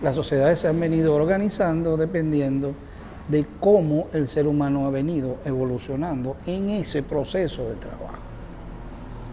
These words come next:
Tremenda reflexión, pues nos preguntamos entonces de qué manera el trabajo de hoy, subordinado, dependiente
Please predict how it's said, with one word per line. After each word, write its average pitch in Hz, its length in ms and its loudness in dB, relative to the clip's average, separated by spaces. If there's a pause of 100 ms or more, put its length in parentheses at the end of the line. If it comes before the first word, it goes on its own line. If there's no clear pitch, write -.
(220)
Tremenda 131 400 2
reflexión, 196 680 0 (460)
pues - 320 0 (360)
nos 143 180 0
preguntamos 131 680 0
entonces 160 800 -2 (240)
de 127 340 -2
qué 156 160 -2
manera 185 580 0 (840)
el 143 240 2
trabajo 143 600 2 (260)
de 170 140 4
hoy, 131 340 6 (260)
subordinado, 156 1080 0
dependiente 131 1040 -2